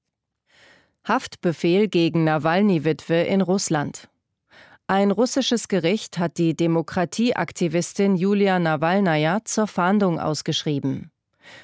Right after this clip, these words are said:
Russlands Justiz wirft der Witwe des verstorbenen Kreml-Kritikers Alexei Nawalny die Beteiligung an einer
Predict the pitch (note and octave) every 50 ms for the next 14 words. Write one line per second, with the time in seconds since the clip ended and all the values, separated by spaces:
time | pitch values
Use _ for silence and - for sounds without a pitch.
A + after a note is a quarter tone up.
0 | - _ - F3 F#3+ - - F#3+ E3+ E3+ E3 - E3 D#3+ D3+ - - - G3 A3
1 | A3 - - - D#3 D3+ D3 - - D#3 D#3 C#3 F3+ F#3+ - - E3+ E3 D3 D#3
2 | D3+ C#3+ - - D#3+ D3+ - - F3 E3+ F3+ F3+ F3 F3 E3 D3+ D3+ C#3+ - -
3 | F3+ F#3+ G3+ F#3 D#3+ - - F3+ E3 - F3+ D#3+ - G3+ E3 E3+ - - - E3
4 | E3 D#3+ D#3+ - - - F3 F3 F3 F3 E3 D#3+ D#3 D3+ D#3 D#3+ E3+ F3+ F#3+ G#3+
5 | A3+ G#3 - D#3+ C#3+ B2+ D3+ D3 - - D#3+ D#3+ F3 F3+ F3+ D#3 F3 E3+ E3+ E3+
6 | - F3 F3+ E3+ - - E3+ E3+ E3+ E3 D#3+